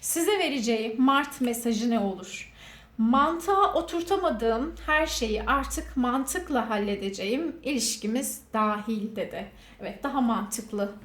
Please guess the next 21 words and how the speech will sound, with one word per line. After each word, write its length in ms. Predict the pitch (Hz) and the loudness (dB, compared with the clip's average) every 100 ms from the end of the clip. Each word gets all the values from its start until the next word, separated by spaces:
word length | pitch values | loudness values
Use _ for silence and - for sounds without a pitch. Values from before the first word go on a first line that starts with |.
| - - - 208 | -20 -20 -8 -2
e, 400 | 214 196 196 190 | 0 2 0 -2
olacağını 480 | 214 214 208 196 190 | -2 -2 0 0 -2
söyleyen 760 | 214 220 202 196 190 220 254 233 | -2 0 0 0 0 -2 -2 -2
bir 120 | 233 | -2
partneriniz, 680 | 226 214 220 220 208 214 - - - - | 0 0 0 -2 -2 -4 -8 -14 -12 -4
aklınızdaki 720 | 220 220 220 208 214 214 - | -4 -2 -2 0 -2 -8 -8
kişi, 400 | - - 226 226 - - - - | -6 -2 -2 -4 -10 -16 -14 -4
e, 300 | 202 196 - | 0 0 0
olacakmış 540 | 220 220 208 202 208 220 | -4 -2 -2 -4 -4 -4
arkadaşlar. 640 | 202 233 175 202 190 175 | -4 -4 -6 -6 -6 -4
Mart 360 | 202 208 214 | -2 -2 -2
ayında 340 | 208 190 214 220 | -4 -6 -6 -6
daha 160 | 208 | -4
mantıklı, 560 | 214 233 - - - 220 | -4 -4 -8 -10 -6 -2
daha 180 | 214 214 | -2 -2
usturuplu, 520 | - - 196 - 240 | -6 -10 -10 -4 -2
daha 180 | 233 240 | 0 -2
sağduyulu 680 | - 220 214 208 185 185 185 | -4 -2 -2 -2 -6 -8 -4
davranacakmış, 880 | 190 185 185 190 190 - 254 - | -2 -4 -6 -8 -10 -6 -6 -4
daha 240 | 214 220 208 | -4 -2 -4
duygusal 520 | 185 - - 277 294 | -6 -10 -4 -4 -4